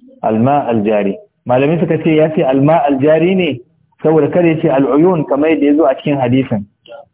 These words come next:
Riwaya ta Abu Dawuda yake cewa fi ma sakati sama wal anhar wal uyun. A cikin wani hadisi, wata riwaya.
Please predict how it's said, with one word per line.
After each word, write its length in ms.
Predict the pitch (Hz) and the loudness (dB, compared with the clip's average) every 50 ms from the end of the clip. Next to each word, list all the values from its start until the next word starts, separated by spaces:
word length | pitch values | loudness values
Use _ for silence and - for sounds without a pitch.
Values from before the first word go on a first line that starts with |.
| _ _ - | _ _ -4
Riwaya 380 | 123 127 131 143 156 151 139 135 | 0 2 2 4 4 2 2 0
ta 120 | 160 143 | 0 0
Abu 180 | 135 135 135 143 | 0 2 2 2
Dawuda 540 | 143 143 147 151 165 165 170 156 135 123 - - - - _ _ _ _ _ - | 2 2 2 2 2 2 2 2 0 -2 -6 -12 -20 -20 _ _ _ _ _ -6
yake 280 | 131 135 151 156 160 156 | -4 -2 -2 -2 -2 0
cewa 140 | 160 147 143 | 0 0 0
fi 140 | 127 160 165 | 0 0 0
ma 160 | 160 156 147 147 | 0 0 0 0
sakati 340 | 175 160 - 156 - - 143 - | -2 -2 -4 -4 -2 -4 -4 -2
sama 400 | - 143 135 151 131 135 135 135 - 127 | -2 0 0 2 2 0 0 -2 -4 -2
wal 320 | 131 147 165 165 165 151 160 | 0 2 2 2 0 0 0
anhar 580 | 151 147 139 135 127 147 160 170 170 170 165 165 - _ _ _ _ _ _ | -2 -2 -2 0 0 2 2 2 2 2 0 -4 -10 _ _ _ _ _ _
wal 460 | - 127 135 156 165 160 160 156 156 - | -4 0 2 2 4 4 2 0 0 0
uyun. 540 | 135 135 135 147 147 143 127 113 104 98 104 - _ _ _ _ _ _ _ _ - _ _ _ _ _ | 0 2 2 2 2 2 0 -2 -4 -6 -8 -12 _ _ _ _ _ _ _ _ -20 _ _ _ _ _
A 120 | - 117 123 | -10 -10 -8
cikin 180 | - - 151 | -4 -2 0
wani 180 | 147 147 147 147 | 2 2 2 0
hadisi, 460 | 139 131 113 113 120 117 - - - | 0 0 0 0 -2 -2 -4 -4 -2
wata 240 | 117 117 120 117 139 | 0 0 0 0 0
riwaya. 400 | 117 107 104 104 101 101 101 101 | 0 2 2 0 0 0 -2 -6